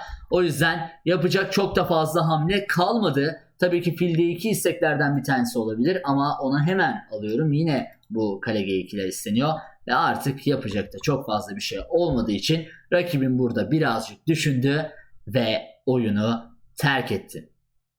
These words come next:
Gerçekten böyle güzel karşılaşmalar çıkarmak beni mutlu ediyor ve ben de hemen tabii ki gelip sizlerle paylaşmak istiyorum. Umarım sizler de keyif almışsınızdır.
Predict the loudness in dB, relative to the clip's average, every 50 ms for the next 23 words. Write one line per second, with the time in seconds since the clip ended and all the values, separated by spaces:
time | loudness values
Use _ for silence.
0 | -20 -20 -20 -20 -8 -2 0 0 2 2 0 0 2 2 2 2 0 0 2 2
1 | 2 2 2 0 0 2 2 2 2 2 2 0 0 2 2 0 0 0 0 0
2 | 0 0 0 0 -4 -2 0 0 0 2 0 -2 -2 0 0 0 2 2 2 2
3 | 2 0 0 2 2 2 2 2 2 2 2 2 0 -2 -4 -10 -14 -20 -20 _
4 | -2 0 2 2 2 0 0 0 0 2 2 2 2 2 2 2 2 2 2 0
5 | 0 -2 -4 -6 -6 -2 0 0 0 0 2 2 2 2 2 -2 -2 -4 -4 -2
6 | 0 0 2 2 0 0 0 0 2 2 0 0 -2 -4 -8 -8 -6 -2 -2 0
7 | 0 0 0 2 2 2 2 2 0 0 0 -2 0 0 0 0 0 0 -2 0
8 | 0 -2 0 2 2 2 2 2 0 0 -2 -2 -2 -4 -4 -8 -16 -20 _